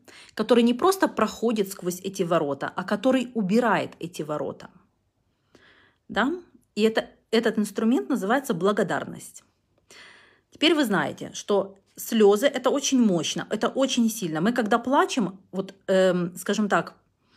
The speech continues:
когда плачут евреи, которые хор-, х-, ко-, у которых есть уже некоторый уровень, э, управления своими эмоциями, он уже там доразвивался до такого состояния,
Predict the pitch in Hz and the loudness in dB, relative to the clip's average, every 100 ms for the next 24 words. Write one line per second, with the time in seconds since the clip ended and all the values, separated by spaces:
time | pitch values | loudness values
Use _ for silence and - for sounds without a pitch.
0 | - - 180 247 240 254 247 - 208 185 | -20 -8 0 2 4 2 0 -2 0 0
1 | 151 190 208 220 208 202 196 196 208 - | 0 -2 -4 -2 2 4 2 2 -4 -6
2 | - - 208 - 233 - - 233 254 262 | -10 -10 -6 -6 -8 -8 -4 0 2 0
3 | - 285 285 220 196 - _ - - 233 | 0 -4 -2 -4 -6 -8 _ -16 -8 -2
4 | 262 247 226 - 226 220 202 202 208 - | -2 0 0 0 2 2 2 -2 -4 -16
5 | - - - - 196 196 - 220 220 208 | -20 -20 -10 0 4 4 0 0 2 4
6 | 202 247 240 196 175 - 190 190 196 190 | 4 4 6 4 0 0 2 4 4 4
7 | 151 143 170 165 190 220 208 196 190 180 | 2 -2 -4 -2 0 0 0 0 0 2
8 | 190 190 185 196 247 240 170 165 180 180 | 2 2 2 2 2 0 -6 -6 -4 -4
9 | 185 190 - 185 151 135 139 151 | -6 -8 -6 -4 -2 -4 -8 -10